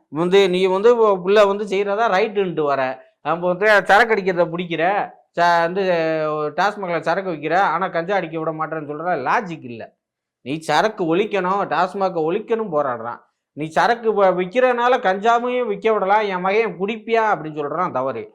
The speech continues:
அடுத்து காவல்துறை அதிகாரிட்ட இதை பத்தி என்னங்க, ஒரு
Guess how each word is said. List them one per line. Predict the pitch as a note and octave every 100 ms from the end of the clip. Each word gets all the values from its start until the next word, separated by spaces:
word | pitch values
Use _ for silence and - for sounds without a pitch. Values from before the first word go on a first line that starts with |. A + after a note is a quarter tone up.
| _ _
அடுத்து | D#3 F#3+ G3
காவல்துறை | G3 B3+ C#4 A#3+ A#3
அதிகாரிட்ட | G#3 G#3 G3+ G#3
இதை | F#3+
பத்தி | G3 G3+
என்னங்க, | G#3 G3+ G#3 G#3 G3+
ஒரு | F3+